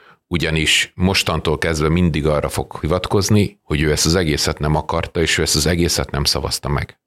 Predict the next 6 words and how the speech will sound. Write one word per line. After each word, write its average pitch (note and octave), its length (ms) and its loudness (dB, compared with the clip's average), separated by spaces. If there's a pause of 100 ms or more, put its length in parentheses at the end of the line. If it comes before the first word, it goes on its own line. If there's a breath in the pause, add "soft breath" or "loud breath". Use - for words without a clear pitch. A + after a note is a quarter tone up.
(340)
Tehát D#2 580 -4 (100)
a D2+ 500 -4 (880)
fundamentál F2+ 800 2
ellenzékiség, D2 1160 -2 (1400)
hogy D#2 500 -2 (540)
én F2+ 440 0